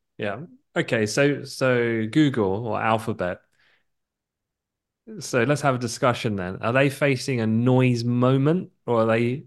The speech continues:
facing something potentially more systemic? So to give you the numbers, they had a relatively strong end to the year. Earnings per share beat, their revenues beat.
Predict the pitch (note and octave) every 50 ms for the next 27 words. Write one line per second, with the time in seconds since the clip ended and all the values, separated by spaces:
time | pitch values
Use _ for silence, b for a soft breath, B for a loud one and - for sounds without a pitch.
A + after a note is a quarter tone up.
0 | _ - - - B2+ A#2+ A2+ A2 - - A2+ G#2+ G#2+ - - - C#3 C#3 C3+ -
1 | - - A2+ G2 - - A#2 - - - B2 A#2 A2 - - - G#2+ G#2+ G#2+ G#2+
2 | G#2+ G#2+ A2 G#2+ G#2 G2+ G2 F#2+ F#2+ _ _ _ _ _ _ _ _ _ _ _
3 | _ _ _ _ _ _ - - G#2+ - - - B2+ A2 G#2 F#2 D#2 C2 - -
4 | - - - B2 G#2+ G#2+ G#2+ A2 A2+ A2+ - _ _ - - A#2 C#3 D#3 D3+ C#3
5 | B2+ B2 A#2+ B2 B2 B2 A2+ G#2 F#2 F#2 F#2 - C#3 F3 G3+ F#3+ C#3+ C3 D#3 D#3+
6 | E3 D#3+ D#3+ - D#3 B2 A2 A#2 A2+ A2 G2+ G#2 A2 A2 _ _ _ _ _ _
7 | _ _ _ _ _ _ _ _ _ _ - - - - - C3 B2+ B2+ B2+ C3
8 | B2 B2 B2+ B2 B2 - A#2+ A#2+ A#2 A2+ C#3 E3 C3+ G2 F2+ F2+ F#2 A2+ - _
9 | _ _ _ _ _ _ _ _ _ _ _ _ - - B2 B2+ B2+ B2+ B2 B2
10 | B2 A#2+ A2 - - B2+ A#2 A2+ A2 A2 B2+ A#2+ A#2 A#2+ - - _ _ - A#2+
11 | G#2+ G2 A2 B2 B2 B2 A#2+ A#2 A#2 A2+ A2 A2 A2 G#2+ A2 - - - _ _
12 | _ _ _ - - B2 A#2+ A#2+ B2 - -